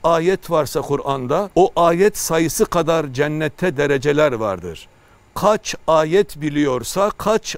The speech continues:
ayetle birlikteysek, kaç ayet paylaşmışsak, kaç ayet yaşadıysak, kaç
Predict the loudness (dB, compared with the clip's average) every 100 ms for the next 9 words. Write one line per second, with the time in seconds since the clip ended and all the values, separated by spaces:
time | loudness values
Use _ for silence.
0 | 0 2 4 0 0 -4 -6 -4 -4 -4
1 | -8 -2 -2 -2 -4 -4 -6 -16 _ _
2 | _ -2 -2 -2 -4 2 2 4 -2 -2
3 | -2 -2 -2 -6 -8 -10 -8 -4 -4 -4
4 | -18 -20 _ _ -2 -2 -2 -10 0 0
5 | 0 -2 -4 -6 -4 -4 -2 -2 -2 -2
6 | -4 -6 _ -20 -20 _ _ _ 0 0
7 | 0